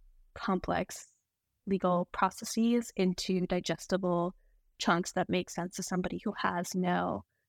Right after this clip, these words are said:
background, right? Like, no legal background and doesn't really understand the process and what it looks like. And I think that there's a few sort of core tenets that I think about when I think about, like, accessibility of legal systems. So one is actually just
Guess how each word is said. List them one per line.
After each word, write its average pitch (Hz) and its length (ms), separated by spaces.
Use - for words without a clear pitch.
background, 180 580
right? 190 280
Like, 190 200
no 185 200
legal 185 260
background 175 500
and 180 100
doesn't 185 300
really 180 360
understand 185 480
the - 80
process - 420
and 190 80
what 208 140
it - 80
looks - 240
like. - 260
And 190 160
I 185 140
think 190 160
that 196 140
there's 196 200
a 208 40
few 214 300
sort 214 180
of 185 100
core 185 220
tenets - 480
that 185 160
I 185 240
think - 140
about - 360
when 92 300
I 214 60
think 214 200
about, - 220
like, - 120
accessibility - 680
of 196 120
legal - 200
systems. - 500
So 165 180
one 190 460
is 220 140
actually 180 340
just - 220